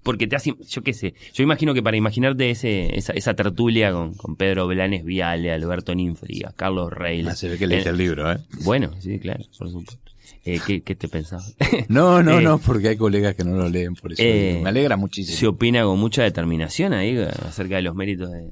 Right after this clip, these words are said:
Speaker 1: de, de María Eugenia. Te habrás encontrado con ese tipo de cosas y, y capaz que en ese sentido la podés secundar a Aida Vitale en el sentido de decir, mirá,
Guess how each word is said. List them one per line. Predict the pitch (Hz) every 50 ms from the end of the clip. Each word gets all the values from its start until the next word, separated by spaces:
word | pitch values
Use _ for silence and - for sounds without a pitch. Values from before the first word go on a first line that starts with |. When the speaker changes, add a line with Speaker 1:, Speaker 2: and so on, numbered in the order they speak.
| - -
Speaker 1:
de, | - 85
de | - - - 90
María | 87 90 90 95
Eugenia. | 92 - 131 131 123 113 - -
Te | - 87
habrás | 80 85 98 104 107
encontrado | 123 110 113 107 117 123 120
con | 117 113
ese | 113 107 117 110
tipo | 110 104 113 110
de | 104
cosas | 110 120 120 147 143 117 127
y, | 131 120 110 98 87 - _ _
y | - 87
capaz | - 95 92 - 113
que | 107 120
en | 117
ese | 117 117 117
sentido | 107 104 107 127 139
la | 143 127
podés | 123 135 127
secundar | 104 123 117 113 110 117 131 123
a | 113
Aida | 101 95 98 98
Vitale | 101 98 110 120 135
en | 131
el | 107
sentido | 110 101 110
de | 107 95
decir, | 113 117 95
mirá, | 90 90 101 120 120 90